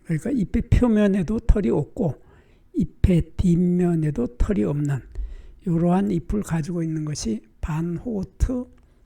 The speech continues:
조팝나무. 아, 반호-, 아, 반호트 조팝. 요게 영-, 아, 학명에 보면 반호트, 이렇게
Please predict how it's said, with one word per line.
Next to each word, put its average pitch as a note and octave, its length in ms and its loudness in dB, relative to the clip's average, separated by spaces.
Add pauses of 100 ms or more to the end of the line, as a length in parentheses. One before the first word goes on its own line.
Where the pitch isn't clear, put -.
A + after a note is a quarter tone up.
(120)
조팝나무. C#3+ 560 -4 (960)
아, C#3+ 280 -2
반호-, E3 760 -2
아, D#3 280 -4
반호트 F#3 1160 -2
조팝. - 480 -4 (540)
요게 F#3 420 -2 (540)
영-, F3+ 360 2 (100)
아, A3+ 100 -4
학명에 G#3 680 0
보면 F#3 440 -4
반호트, F3 1300 0
이렇게 - 400 -6